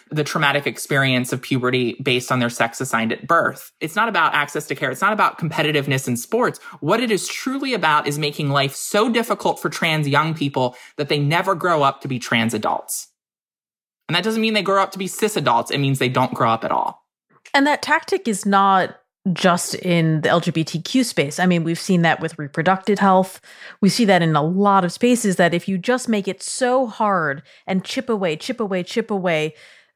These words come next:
Speaker 2: the assumption that magically it will all just disappear, that we will stop being who we are, that we will stop needing the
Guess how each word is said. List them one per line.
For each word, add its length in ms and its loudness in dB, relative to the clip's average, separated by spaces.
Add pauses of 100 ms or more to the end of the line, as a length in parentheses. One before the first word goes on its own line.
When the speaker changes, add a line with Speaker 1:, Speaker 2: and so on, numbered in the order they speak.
(600)
Speaker 2:
the 140 -2
assumption 460 -2
that 160 2
magically 520 -2
it 80 -4
will 140 -4
all 220 2
just 200 -4
disappear, 520 -4
that 140 -10
we 100 -8
will 100 -8
stop 400 0
being 280 0
who 180 -2
we 160 -2
are, 180 4
that 160 -8
we 60 -14
will 80 -4
stop 320 -2
needing 320 -2
the 280 0